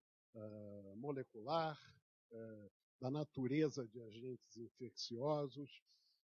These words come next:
da conformação de proteínas, e tem impacto até hoje, e até hoje tá influenciando o pensamento na área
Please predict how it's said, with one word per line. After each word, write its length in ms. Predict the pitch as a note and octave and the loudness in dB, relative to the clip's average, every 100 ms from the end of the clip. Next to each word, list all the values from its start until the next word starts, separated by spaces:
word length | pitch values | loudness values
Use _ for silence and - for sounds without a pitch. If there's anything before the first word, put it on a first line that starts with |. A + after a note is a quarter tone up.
| A2+ | -4
da 320 | C3 B2+ A2+ A2 | 0 0 -2 -4
conformação 960 | C#3+ B2 - B2 A#2 G#2 - E3+ F3 D#3 | -2 0 0 0 -2 -6 2 10 10 10
de 120 | C3 | 4
proteínas, 1000 | D#3 C3+ - G#2+ C#3 D3+ C#3+ C3+ B2+ - B2+ | -4 -4 -4 -4 0 2 2 0 -2 -8 -8
e 160 | B2 - | -8 -2
tem 240 | C3 C3 | 2 2
impacto 640 | A2+ - A#2+ B2+ - D3 B2 | 2 0 0 0 -2 -2 -2
até 340 | G#2+ - E3 | 0 8 10
hoje, 600 | B2+ B2+ C#3 D3 B2+ D3 | 12 12 10 8 4 -4
e 60 | A#2+ | -6
até 320 | A2 - D3+ | -6 -4 -2
hoje 540 | A2+ A2+ B2 A#2 C#3 B2+ | -2 -4 -4 -6 -8 -12
tá 160 | B2 A#2+ | -10 -8
influenciando 880 | C3+ - C3+ A#2 A#2 - A2 A#2 A#2 | -8 -8 -8 -6 -4 -4 -2 -2 -6
o 40 | |
pensamento 800 | - B2 A#2 A#2 G#2+ A2 A2+ - | -6 -6 -4 -2 0 0 -2 -4
na 120 | A#2+ G#2 A2 | -8 -6 -8
área 280 | A2 A2+ | -6 -6